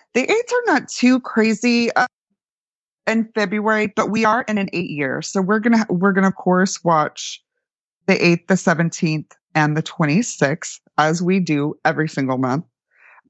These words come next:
And then also the twenty-second and the twenty-ninth this month, which is a three eleven. So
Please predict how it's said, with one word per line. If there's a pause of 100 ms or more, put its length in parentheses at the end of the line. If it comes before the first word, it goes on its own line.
(180)
And
then
also (220)
the (100)
twenty-second (960)
and
the
twenty-ninth (360)
this
month,
which
is
a (140)
three
eleven. (840)
So